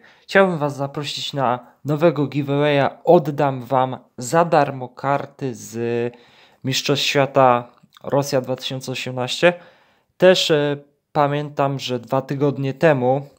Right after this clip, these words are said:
również oddawałem karty z Mundialu. E, tylko że wtedy, e, były właściwie same bazówki.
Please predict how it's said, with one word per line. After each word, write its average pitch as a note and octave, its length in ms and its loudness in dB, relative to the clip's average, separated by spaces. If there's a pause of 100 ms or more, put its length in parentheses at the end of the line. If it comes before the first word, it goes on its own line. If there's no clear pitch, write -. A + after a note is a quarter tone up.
(320)
również D#3 440 -2
oddawałem C3 720 -2
karty C3 600 -4
z A#2 320 -8
Mundialu. B2+ 680 0 (840)
E, A#2+ 200 -2
tylko E3+ 420 2
że C3+ 400 0 (600)
wtedy, B2+ 680 2 (480)
e, A#2+ 220 -10
były D#3+ 380 0
właściwie C#3+ 520 -2
same C#3+ 340 0
bazówki. C3+ 760 -4